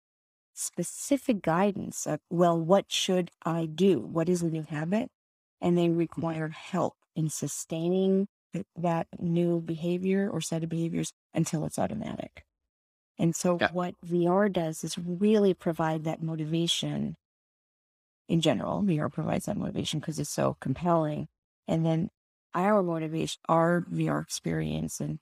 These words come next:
Speaker 1: and our program in general, 'cause it's not just V R,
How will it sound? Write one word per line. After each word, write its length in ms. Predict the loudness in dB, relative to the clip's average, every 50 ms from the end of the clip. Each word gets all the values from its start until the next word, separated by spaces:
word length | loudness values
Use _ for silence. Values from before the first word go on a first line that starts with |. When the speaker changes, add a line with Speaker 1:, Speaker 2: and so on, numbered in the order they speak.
| _
Speaker 1:
and 180 | -4 -2 -2 -2
our 120 | -2 -4
program 440 | -6 -4 -4 -4 -2 0 0 0 0
in 100 | 0 0
general, 440 | 0 2 2 2 0 0 -2 -4 -6
'cause 260 | -8 -10 -10 -8 -8
it's 180 | -8 -6 -4 -4
not 180 | -4 -4 -4 -4
just 340 | -6 -8 -6 -6 -8 -8 -8
V 180 | -6 -4 -4
R, 280 | -2 -2 -2 -4 -4